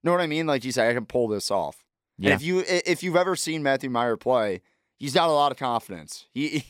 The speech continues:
Speaker 1: <laughs> he taking, like, fadeaway twenty-five footers, like, for a six seven, like, white dude. It, it's pretty funny. But you, you're, you brought up Illinois, and obviously we're in East Lansing, we're Big Ten country.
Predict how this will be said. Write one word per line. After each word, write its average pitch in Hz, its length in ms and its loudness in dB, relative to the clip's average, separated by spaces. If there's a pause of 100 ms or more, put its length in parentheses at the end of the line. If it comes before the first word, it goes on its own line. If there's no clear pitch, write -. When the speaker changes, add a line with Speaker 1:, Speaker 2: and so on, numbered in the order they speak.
Speaker 1:
<laughs> - 100 -20
he 220 600 -8
taking, 165 300 0
like, 147 160 2
fadeaway 156 500 2
twenty-five 139 680 0
footers, 127 420 -2
like, 127 140 0
for 127 160 0
a 110 40 2
six - 360 -2
seven, 120 400 0
like, 110 120 -4
white 104 380 -2
dude. 123 240 0
It, 131 200 0
it's 160 160 -4
pretty 147 240 -2
funny. 90 380 -6 (380)
But 123 260 0 (540)
you, 190 180 2
you're, 196 460 2
you 180 160 -8
brought 214 240 2
up - 140 -2
Illinois, 139 800 2
and 117 160 -6
obviously 110 540 -6 (160)
we're 101 180 -2
in 98 200 -6
East 104 240 -8
Lansing, 98 280 -6
we're 98 80 -4
Big 90 220 -6
Ten 92 200 -6
country. 92 480 -6